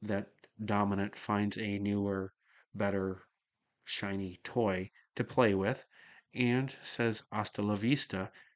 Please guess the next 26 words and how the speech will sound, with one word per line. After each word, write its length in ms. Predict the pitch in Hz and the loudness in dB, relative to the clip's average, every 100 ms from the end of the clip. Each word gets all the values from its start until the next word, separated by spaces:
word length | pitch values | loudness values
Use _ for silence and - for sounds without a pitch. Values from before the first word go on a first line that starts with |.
| _ | _
to 160 | - 117 | 0 2
the 140 | 113 | 2
submissive 580 | - 113 104 98 110 104 | 0 0 0 0 -2 0
that 160 | 110 | 0
has 340 | 107 110 104 - _ _ _ | 2 0 -2 -10 _ _ _
dutifully 600 | 101 104 104 - 110 107 | -2 0 0 -2 -2 0
done 300 | 104 104 107 | 2 0 0
everything 720 | 104 104 107 - 110 107 107 | 0 2 2 2 0 2 0
that's 380 | 107 107 - - | -2 -4 -8 -8
been 120 | - 113 | -4 0
asked 380 | 127 180 - | 0 0 -2
of 140 | 107 92 | -4 -4
them. 220 | 90 85 - - - - - _ _ - | -8 -12 -18 -20 -20 -20 -20 _ _ 0
Um, 380 | 120 123 117 - | 4 4 2 -2
and 180 | 123 117 | -2 -2
speaking 380 | - 202 175 135 | 2 2 4 2
of 120 | 113 | 0
things 280 | 123 117 113 | 0 0 2
that 100 | 107 | 4
are 160 | 104 - | 4 2
asked 380 | 123 170 - | 2 2 0
of 140 | 95 90 | -4 -4
them, 280 | 90 92 139 _ _ _ _ _ | -6 -6 -10 _ _ _ _ _
often 420 | 127 147 - 131 | 0 2 2 2
these 300 | 117 131 143 | 4 4 2
trainers 720 | - - 98 90 117 160 - | -2 0 0 0 -2 -2 -8